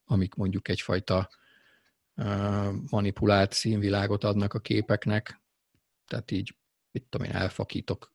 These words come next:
színeket, kiemelek, ö,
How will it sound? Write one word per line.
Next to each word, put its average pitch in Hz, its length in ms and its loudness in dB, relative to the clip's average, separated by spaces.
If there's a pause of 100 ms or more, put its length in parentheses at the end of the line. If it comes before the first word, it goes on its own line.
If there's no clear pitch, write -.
színeket, 101 640 0 (100)
kiemelek, 98 680 0 (320)
ö, 101 640 -6